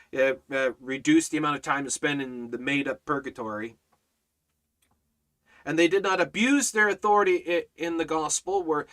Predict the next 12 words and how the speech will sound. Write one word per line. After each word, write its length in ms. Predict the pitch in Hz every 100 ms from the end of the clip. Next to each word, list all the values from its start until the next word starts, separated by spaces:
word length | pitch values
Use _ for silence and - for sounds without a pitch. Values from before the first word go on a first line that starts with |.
| -
setting 440 | - - 214 226
themselves 480 | 214 185 196 175 190
up 180 | 190 -
as 180 | 165 -
superior 840 | - 165 - 226 247 240 202 175
to 180 | - 165
you. 460 | 139 147 139 165 _ _ _ _ _ -
They 100 | 156
didn't 140 | 165
do 140 | 160
that 240 | 156 151 147
either. 320 | 143 123